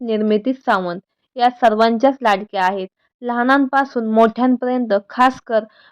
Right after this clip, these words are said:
वृद्धांच्या मनात त्यांनी आपलं हक्काचं स्थान निर्माण केलं आहे. नाटक सिनेमामधून त्यांनी प्रेक्षकांचं मनोरंजन केलं.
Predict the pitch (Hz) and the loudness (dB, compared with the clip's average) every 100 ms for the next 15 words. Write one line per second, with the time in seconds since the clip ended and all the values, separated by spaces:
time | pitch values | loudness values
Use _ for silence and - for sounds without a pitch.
0 | - 254 214 269 285 254 294 277 247 220 | -6 -4 0 2 2 4 4 4 4 4
1 | 214 262 262 233 220 208 220 214 208 - | 2 -2 -4 -4 -4 -6 -4 -2 -4 -2
2 | 220 - 254 254 277 - 220 226 262 254 | -4 -2 -4 -2 -4 -4 -4 -4 -4 -2
3 | 247 226 214 214 226 208 202 202 202 196 | 0 2 2 0 -2 -4 0 0 0 -2
4 | 190 _ _ - 247 233 277 277 294 277 | -6 _ _ -8 -4 -2 -2 -2 0 2
5 | 269 262 262 262 233 214 233 233 254 262 | 4 4 4 6 6 4 2 2 2 2
6 | 247 - 226 226 233 262 247 220 220 208 | -2 -4 -2 -2 0 2 2 2 2 2
7 | 214 208 220 202 | 2 0 -2 -4